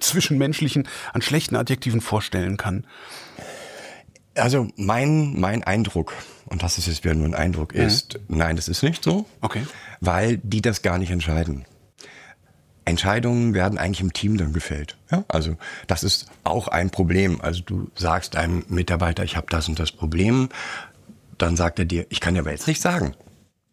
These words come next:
Speaker 2: So. Und eine Woche später kriegst du dann, wenn alles gut geht,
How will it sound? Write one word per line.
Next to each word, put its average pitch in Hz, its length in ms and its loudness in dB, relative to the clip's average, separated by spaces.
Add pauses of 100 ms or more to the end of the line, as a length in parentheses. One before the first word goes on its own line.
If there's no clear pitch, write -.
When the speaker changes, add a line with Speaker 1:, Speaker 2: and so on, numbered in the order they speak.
Speaker 2:
So. 87 300 0 (160)
Und - 120 2
eine 113 120 4
Woche 139 180 2
später 104 300 0
kriegst - 260 -4
du 104 60 -2
dann, 92 180 2 (100)
wenn 82 140 -2
alles 76 240 -4
gut 101 180 0
geht, - 300 -2